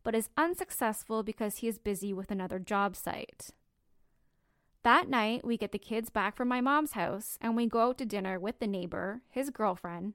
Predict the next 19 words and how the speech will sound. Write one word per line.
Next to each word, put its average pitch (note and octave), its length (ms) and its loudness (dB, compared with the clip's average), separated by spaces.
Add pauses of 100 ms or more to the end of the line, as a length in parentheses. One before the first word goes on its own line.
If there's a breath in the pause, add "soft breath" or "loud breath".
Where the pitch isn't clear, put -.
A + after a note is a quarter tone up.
(160)
and G3+ 140 0
his G#3 120 0
son. - 520 -2 (920)
My A3 160 4
wife A3 300 4
and D4 100 2
his D4+ 100 0
girlfriend B3 400 0
are A#3 100 2
having G#3+ 340 -2
a F#3+ 60 -4
good D4 220 -2
time D4 280 2
drinking, G#3 520 -2 (360 loud breath)
laughing, C4+ 600 2
and A3+ 200 0
just A#3 220 -4
joking G3+ 340 -2
around. F3+ 600 -6